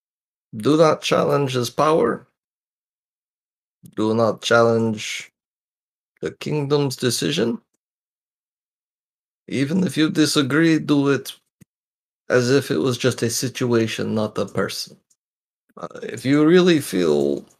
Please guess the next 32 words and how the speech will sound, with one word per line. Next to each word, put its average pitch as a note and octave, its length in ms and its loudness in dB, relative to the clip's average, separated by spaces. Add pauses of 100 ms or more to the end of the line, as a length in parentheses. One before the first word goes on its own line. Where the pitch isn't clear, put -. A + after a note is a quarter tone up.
(340)
you C3+ 160 -4
know, A2 400 2 (880)
you C3 240 -4
want D3 260 2
to C3+ 140 0
be C3+ 160 4
inferior, A#2+ 880 2 (260)
because A2 500 -2
most A#2 320 0
of A2+ 140 -2
you G2+ 180 0
are, F#2+ 460 2 (720)
mm, - 480 -10 (600)
the D#2 580 2 (340)
touch - 360 2
to C#3+ 100 0
the C3+ 160 2
head A#2 320 0
shows A2 400 2
that A2 140 2
you G#2 180 -2
are G2 120 2
beneath G2 480 -2
that - 260 -4
person, - 480 -8
so - 160 -14
it's, - 500 -10 (1120)
yeah, C3+ 320 2
that E2 300 -2
one. - 320 -10
If - 160 -14
you G#2 280 -4